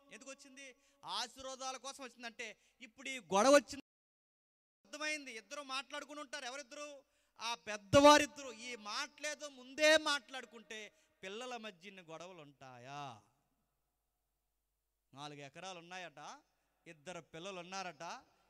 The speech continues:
ఈ నాలుగు ఎకరాలకి ఇద్దరు తలకాయలు అన్నాయట. పెద్దోడికి మూడున్నర రాస్తాను,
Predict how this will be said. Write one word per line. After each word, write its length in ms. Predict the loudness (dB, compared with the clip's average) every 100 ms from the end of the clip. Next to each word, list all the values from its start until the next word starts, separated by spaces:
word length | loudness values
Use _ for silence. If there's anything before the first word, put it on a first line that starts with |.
| _
ఈ 140 | -16 -12
నాలుగు 360 | -8 -8 -8
ఎకరాలకి 600 | -10 -12 -10 -10 -12 -18
ఇద్దరు 400 | -18 -18 -18 -20
తలకాయలు 460 | -16 -14 -14 -16 -16
అన్నాయట. 520 | -16 -16 -18 -20 -20 _ _ _ -18
పెద్దోడికి 580 | -18 -18 -16 -16 -18
మూడున్నర 480 | -20 -20 -20 -18 -18
రాస్తాను, 640 | -18 -20 _ -20 -20 -20